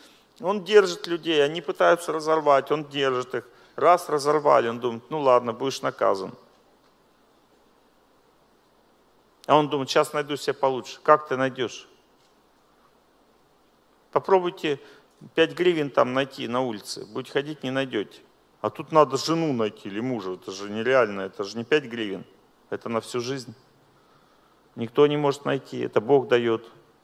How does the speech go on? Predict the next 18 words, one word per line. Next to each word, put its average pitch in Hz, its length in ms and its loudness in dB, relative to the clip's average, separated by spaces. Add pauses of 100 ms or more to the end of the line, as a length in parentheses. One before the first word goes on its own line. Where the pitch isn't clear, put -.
(300)
И 120 80 -2
вы 135 120 2
меня 127 180 2
спрашиваете: 127 460 0
«Когда 131 260 6
я 120 60 6
замуж 110 420 0
выйду, 110 220 -4
Олег 101 200 -6
Геннадьевич?» 104 280 -12 (2250)
Один 127 260 -2
раз 120 220 6
такой 113 260 -4
был. 110 240 -2
Не-, 147 220 -2
неправильный 156 500 4
вопрос 131 400 -2
просто. - 440 -8